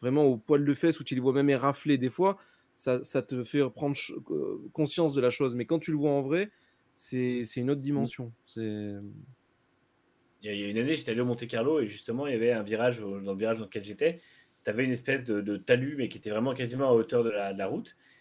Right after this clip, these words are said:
Speaker 2: Et en fait, le premier
Speaker 1: Mm.
Speaker 2: passage, c'était une boucle qui faisait deux fois. Et le premier passage, ils sont tous passés un peu dedans. Et en fait, il y a eu les soixante-dix pilotes qui sont passés dedans et qui ont, euh, creusé l'ornière.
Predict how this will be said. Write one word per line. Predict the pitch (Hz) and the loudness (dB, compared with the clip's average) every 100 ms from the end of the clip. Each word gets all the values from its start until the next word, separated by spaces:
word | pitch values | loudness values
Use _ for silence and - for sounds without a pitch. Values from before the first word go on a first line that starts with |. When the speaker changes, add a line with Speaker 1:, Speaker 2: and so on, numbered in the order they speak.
| _ - | _ -6
Speaker 2:
Et | 101 | -4
en | 101 | -2
fait, | 196 | -2
le | 156 | -2
premier | - 143 156 | -2 -2 0
Speaker 1:
Mm. | |
Speaker 2:
passage, | 139 160 156 | -2 0 -2
c'était | - 110 | -2 -6
une | 113 | -6
boucle | 151 - | -8 -10
qui | 107 | -6
faisait | 104 | -4
deux | 101 | -4
fois. | 101 160 202 | -2 -2 0
Et | |
le | 123 | -4
premier | - 123 120 | -4 -4 -2
passage, | 120 156 147 117 - _ - | -2 0 -2 -4 -16 _ -18
ils | - | -10
sont | 120 | -10
tous | 185 | -8
passés | 185 175 170 | -4 0 2
un | 135 | 0
peu | 131 | -2
dedans. | 117 147 233 | 0 0 2
Et | 135 | -2
en | 113 | -2
fait, | 190 131 | -4 -2
il | |
y | 113 | -2
a | |
eu | 113 | 0
les | 101 | -4
soixante-dix | 95 123 135 131 | -6 -8 -8 -10
pilotes | 131 135 143 | -6 -2 -2
qui | - | -6
sont | 110 | -12
passés | 107 - 104 | -10 -10 -4
dedans | 120 127 | -2 0
et | 107 90 | -2 -6
qui | - | -6
ont, | 98 95 | -4 -2
euh, | 90 | -4
creusé | - 113 107 | -2 0 2
l'ornière. | 101 104 151 | 2 0 -2